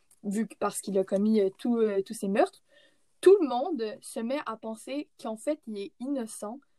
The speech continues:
à cause de son parfum et on dirait qu'ils, ils sont sous le charme de son parfum. Ici, il y a une, une petite, un petit passage qui dit que c'était lui indubitablement, dans le sens que c'est lui le meurtrier, tout le monde le sait.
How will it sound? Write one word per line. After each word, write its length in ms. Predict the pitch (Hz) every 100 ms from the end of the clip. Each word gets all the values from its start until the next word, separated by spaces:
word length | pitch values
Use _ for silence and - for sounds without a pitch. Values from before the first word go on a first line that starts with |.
| _ _ _ -
à 100 | 233
cause 240 | 240 302 269
de 100 | 233
son 180 | 226
parfum 340 | 208 208 - 262 285
et 240 | 220 220 - -
on 120 | - 220
dirait 340 | 196 233 294
qu'ils, 480 | 294 - 214 208 208
ils 100 | 220
sont 160 | - 262
sous 160 | - 233
le 120 | 208
charme 400 | - 277 277 240
de 100 | 208
son 200 | - 190
parfum. 400 | 190 - - 247 285 _ _ _ _ -
Ici, 280 | 226 - 330 - -
il 80 | 226
y 40 |
a 120 | 226
une, 440 | 220 208 196 196 214 _ _ _ _ _ _ _ -
une 180 | 226
petite, 460 | 220 254 247 302 294 -
un 100 | 226
petit 240 | 233 233
passage 580 | - 233 - 269 349 247 226 - _
qui 100 | -
dit 100 | 220
que 60 | 262 285
c'était 260 | 226 214
lui 280 | 214 233 294 - _ _ _ -
indubitablement, 1300 | 262 226 202 - 240 233 220 214 233 220 208 214 262 - _ _
dans 120 | - 196
le 60 |
sens 200 | - 220
que 120 | 220
c'est 160 | 190 202
lui 220 | 190 233
le 120 | 233 196
meurtrier, 460 | 190 - 220 294
tout 80 | 294
le 60 | 220
monde 180 | 214
le 100 | 202
sait. 300 | 190 - 294